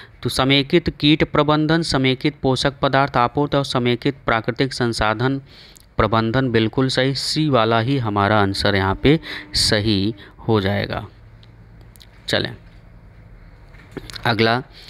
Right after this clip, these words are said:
भारत के सकल घरेलू उत्पाद में विभिन्न क्षेत्रों के योगदान का घटता हुआ सही अनुक्रम निम्नलिखित में से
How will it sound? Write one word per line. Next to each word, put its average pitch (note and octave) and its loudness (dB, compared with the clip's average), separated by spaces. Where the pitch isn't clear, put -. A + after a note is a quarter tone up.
भारत C#3+ 2
के F3+ 2
सकल D#3+ -2
घरेलू D3 0
उत्पाद D3 0
में D#3+ 0
विभिन्न C#3+ 0
क्षेत्रों D3 -4
के D3 0
योगदान C3+ 2
का D3 0
घटता A#2+ -2
हुआ C#3 2
सही C3+ -2
अनुक्रम A#2 -2
निम्नलिखित A#2 -2
में G#2+ 2
से A2+ 2